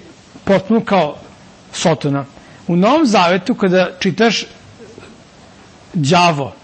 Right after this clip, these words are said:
to je prevod na srpski, to je sa grčke reči. Reč đavo znači onaj koji osuđuje. Onaj koji osuđuje ljude pred Bogom. „Evo, Bože, pogledaj, ovaj grešan. Pogledaj ovu osobu, pogledaj,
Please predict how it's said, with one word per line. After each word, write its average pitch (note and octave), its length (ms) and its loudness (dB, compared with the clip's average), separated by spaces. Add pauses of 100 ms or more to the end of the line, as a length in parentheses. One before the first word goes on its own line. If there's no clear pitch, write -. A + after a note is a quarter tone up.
(100)
to E3+ 60 -2
je - 40 -2
prevod D#3 320 0
na F#3 80 0
srpski, D#3+ 400 -6
to F3 120 -4
je D#3+ 60 -2
sa D3+ 120 -6
grčke E3 300 -2
reči. C3 320 -4 (520)
Reč F#3+ 200 0
đavo G3 400 0
znači F#3+ 280 -2
onaj F3+ 120 -2
koji F#3+ 200 0
osuđuje. D3 640 0 (960)
Onaj G3+ 200 0
koji C4 400 0 (140)
osuđuje G#3 560 0
ljude G#3 280 2
pred E3+ 240 -2
Bogom. D3+ 340 -2
„Evo, A#3+ 180 -2
Bože, A3 320 0
pogledaj, G#3 500 0 (360)
ovaj F#3 200 0
grešan. D#3+ 580 -2 (380)
Pogledaj B3 400 2
ovu A3+ 200 2
osobu, F#3+ 240 -4
pogledaj, A3+ 420 0